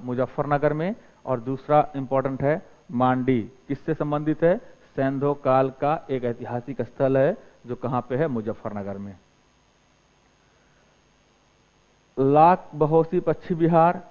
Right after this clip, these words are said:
सप्त मातृका प्रतिमा, पंचवटी मंदिर, हाजी शरीफ का दरगाह,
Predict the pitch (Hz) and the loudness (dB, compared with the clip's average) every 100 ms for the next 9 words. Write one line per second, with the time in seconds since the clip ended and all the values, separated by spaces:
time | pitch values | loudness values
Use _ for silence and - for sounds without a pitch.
0 | - _ - 110 - 156 151 151 151 160 | -20 _ -6 -6 -4 0 0 0 -2 2
1 | 160 156 151 151 160 180 - - _ _ | 0 0 -6 -2 -2 -2 -8 -20 _ _
2 | 151 160 - 156 156 185 190 165 151 151 | 2 2 0 0 0 0 0 2 2 2
3 | 156 175 - _ _ _ _ _ _ - | 2 0 -6 _ _ _ _ _ _ -10
4 | 131 143 151 170 185 - 156 147 160 165 | 0 0 2 0 -2 -2 2 4 4 2
5 | - 151 131 139 131 143 156 170 | 2 2 4 2 4 6 6 4